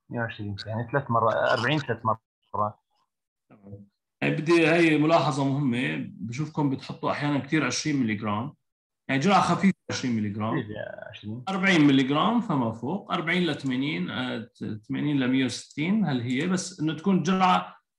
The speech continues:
Speaker 2: الجرعة في المرة الواحدة على الأقل أربعين ملي جرام. تمام شباب؟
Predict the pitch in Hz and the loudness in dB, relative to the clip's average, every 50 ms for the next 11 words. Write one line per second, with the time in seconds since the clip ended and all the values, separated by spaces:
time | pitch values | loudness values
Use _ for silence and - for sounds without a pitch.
0 | _ - 117 110 160 190 185 170 156 151 165 170 190 190 190 180 175 190 165 156 | _ -10 -6 0 2 4 6 6 4 4 4 4 4 4 4 4 4 2 2 0
1 | 180 160 139 - - - - - 170 165 - 110 101 101 107 101 98 98 95 92 | 0 0 2 0 -2 -4 -4 -4 -2 -2 -2 -4 -6 -6 -8 -8 -8 -8 -8 -8
2 | 95 92 98 101 107 107 104 - _ _ 120 131 151 165 - 143 151 151 196 | -10 -8 -8 -8 -8 -8 -10 -14 _ _ -6 -4 -2 -4 -4 -4 -4 -4 -4